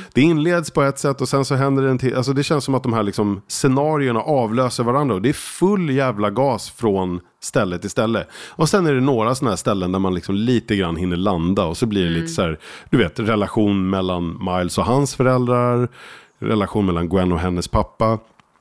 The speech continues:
Speaker 1: Och så såna saker.
Speaker 2: Mm.
Speaker 1: Ehm, men egentligen så handlar det i princip om att, eh, de ska försöka rädda världen igen.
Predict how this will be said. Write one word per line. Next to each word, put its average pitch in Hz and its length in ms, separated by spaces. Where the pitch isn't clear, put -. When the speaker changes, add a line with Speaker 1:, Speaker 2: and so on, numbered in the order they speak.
Speaker 1:
Och 131 160
så 127 100
såna 95 320
saker. 87 380
Speaker 2:
Mm. 175 340
Speaker 1:
Ehm, 101 420
men 147 340
egentligen 147 440
så 160 100
handlar 135 320
det 156 80
i 147 40
princip 117 420
om 92 140
att, - 320
eh, 92 240
de 131 120
ska 123 140
försöka 113 380
rädda 110 220
världen 104 360
igen. 80 200